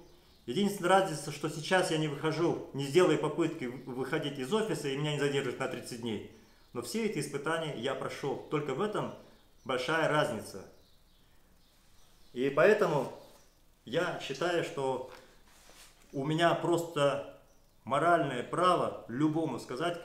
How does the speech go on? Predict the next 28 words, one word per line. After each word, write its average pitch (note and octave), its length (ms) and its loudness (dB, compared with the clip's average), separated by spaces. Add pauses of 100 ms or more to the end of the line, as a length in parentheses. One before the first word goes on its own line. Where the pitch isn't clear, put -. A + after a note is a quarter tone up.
(100)
что - 220 -8
никто C3+ 420 -2
меня E3 220 -2
не D3 120 -2
может D3+ 380 -2
упрекнуть G3 500 -4 (500)
в - 40 -20
том, E3 180 0
что D3+ 180 -4
я C#3 280 -2
избегаю B2+ 560 0
трудностей B2+ 640 -6 (220)
или A2+ 180 -4
призываю B2 580 -2
людей D3 580 -2
к - 40 -20
каким-то C3 680 -6 (420)
акциям B2+ 380 -2
протеста, D3+ 520 -2
при B2+ 180 -4
этом C3+ 240 -6
сам D3 460 -2
оставаясь B2 460 -4
в A2 60 -8
безопасности. A2+ 640 -6
Это G3+ 160 -2
не D3 100 -4
так. - 440 -4